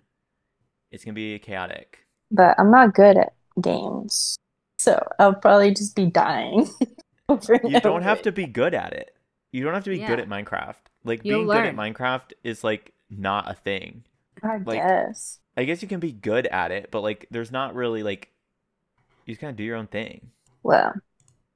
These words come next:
Speaker 2: I always start with, like, creating, like, a little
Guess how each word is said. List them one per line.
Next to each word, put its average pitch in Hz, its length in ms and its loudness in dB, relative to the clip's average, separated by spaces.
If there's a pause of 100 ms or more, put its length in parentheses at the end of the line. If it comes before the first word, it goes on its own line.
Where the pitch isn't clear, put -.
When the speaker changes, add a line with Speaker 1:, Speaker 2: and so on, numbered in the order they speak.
Speaker 2:
I 180 500 6 (500)
always 180 680 4 (400)
start 165 400 4
with, 190 220 2
like, 175 400 2 (140)
creating, 190 640 4
like, 180 160 -2
a 175 80 -2
little 165 280 -8